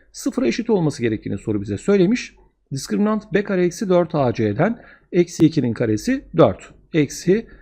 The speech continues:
dört çarpı x karenin katsayısı bir çarpı c iki m eksi beş. B kare eksi dört A C. Bunun sıfıra eşit olması gerekir.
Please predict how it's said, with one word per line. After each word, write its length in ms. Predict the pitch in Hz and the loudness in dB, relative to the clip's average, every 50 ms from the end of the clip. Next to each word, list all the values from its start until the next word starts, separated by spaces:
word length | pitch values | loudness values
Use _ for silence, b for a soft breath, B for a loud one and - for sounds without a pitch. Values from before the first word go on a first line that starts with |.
| b b b - | b b b 0
dört 260 | 160 156 165 165 160 | 2 2 2 2 -2
çarpı 520 | - - 131 113 104 101 - - 190 226 - - | -4 -2 -2 -2 -2 -2 0 2 0 0 0 -2
x 160 | - - - | -10 -8 -4
karenin 340 | - 143 123 123 113 107 104 | -2 0 0 0 0 -2 -2
katsayısı 600 | - 120 107 - - 107 101 95 - 120 110 107 | -2 -2 -4 -2 -2 -4 -4 -4 -4 -4 0 4
bir 260 | 143 175 220 - - b b b b b b - | 4 4 4 2 -4 b b b b b b -4
çarpı 640 | - 165 147 131 113 104 - 202 226 240 233 233 190 160 131 | 2 2 4 4 2 2 2 2 2 2 0 -6 -8 -10 -6
c 460 | 110 120 135 160 180 226 262 285 - _ _ _ _ _ - | 0 2 2 4 4 2 -2 -4 -10 _ _ _ _ _ -8
iki 220 | 175 160 - 156 | -6 -2 0 2
m 140 | 123 104 104 - | 2 0 0 0
eksi 340 | - 147 - - - 247 | 0 0 0 -2 -2 0
beş. 300 | 175 123 101 - - - - - _ - | 0 0 0 -2 -6 -12 -14 -16 _ -2
B 160 | 147 147 143 | -2 -2 0
kare 220 | - 123 110 - | -2 -2 -2 -2
eksi 260 | 104 - - - 180 | -4 -4 -6 -4 0
dört 220 | 151 147 135 135 - - | 2 2 2 2 -2 -2
A 240 | 135 120 113 107 | -2 0 0 0
C. 220 | - - 175 208 220 B B B B B B | 0 -2 -2 -2 -4 B B B B B B
Bunun 200 | - 147 196 233 | -2 0 0 0
sıfıra 300 | 220 - 214 175 - 139 | -2 -4 -6 -2 0 0
eşit 180 | 131 120 - - | 0 0 -2 -2
olması 340 | 113 104 107 107 - - 107 | -2 -2 -2 -4 -4 -4 -2
gerekir. 420 | 120 123 113 104 - 226 247 - | 0 0 0 0 0 -2 -4 -4